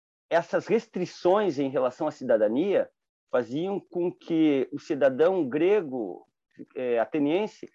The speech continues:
ficasse em torno de dez por cento da população, número bastante pequeno, considerado com os dias de hoje,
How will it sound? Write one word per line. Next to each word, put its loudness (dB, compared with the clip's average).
ficasse 2
em -2
torno 2
de -2
dez 4
por 2
cento -2
da 0
população, -4
número 0
bastante -6
pequeno, 2
considerado 2
com -6
os -4
dias -4
de 2
hoje, 4